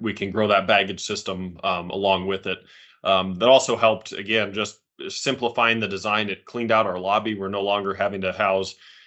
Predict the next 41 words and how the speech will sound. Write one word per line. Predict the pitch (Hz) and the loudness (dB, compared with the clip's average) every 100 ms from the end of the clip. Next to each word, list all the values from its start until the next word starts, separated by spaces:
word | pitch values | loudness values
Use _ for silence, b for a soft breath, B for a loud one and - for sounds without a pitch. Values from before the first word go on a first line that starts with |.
| B - | B -6
um, | 92 87 90 | -4 -4 -8
T | - 117 | -2 0
S | 101 | 0
A | 104 | -2
screening | 98 - 110 110 107 | -2 0 0 2 0
units | 107 107 104 | 0 -2 -4
in | 98 | -8
the | 92 | -2
middle | 104 101 | 0 0
of | 98 | 0
our | 90 87 - _ | -2 -4 -12 _
passenger | - 117 131 120 | -2 0 0 -6
lobby. | 120 117 117 117 113 - | -2 0 0 -4 -10 -10
So | 107 | -8
gain | 90 104 101 | -6 -6 -6
some | 101 101 | -8 -6
additional | 95 98 - 95 | -4 -4 -4 -6
space | - 101 98 - | -6 -4 -4 -2
back | 101 95 | -2 -2
there | 95 98 101 | -4 -2 0
just | 95 92 - | -2 -6 -4
through | 98 92 | -4 -4
a | |
simplicity | - 87 87 98 - 92 | -6 -10 -8 -8 -6 -4
of | 92 90 | -4 -4
design. | 87 90 95 101 104 B B B B - | -6 -2 -2 -2 -8 B B B B -4
Um, | 87 85 87 | -2 0 0
but | 92 92 | 2 2
overall, | 113 104 98 98 95 90 | 2 4 4 6 6 4
a, | 82 80 - | -2 -8 -6
a | 87 | -4
very | 85 104 101 98 | -2 2 4 4
nice | 95 95 - | 4 2 0
addition | 90 90 95 - 90 | -4 -2 -2 -2 -6
to | |
have | 87 90 90 90 | -2 0 0 -4
as | 87 | -10
part | - 90 | -4 -4
of | 87 | -4
the | 82 | -6
new, | 90 87 | -6 -8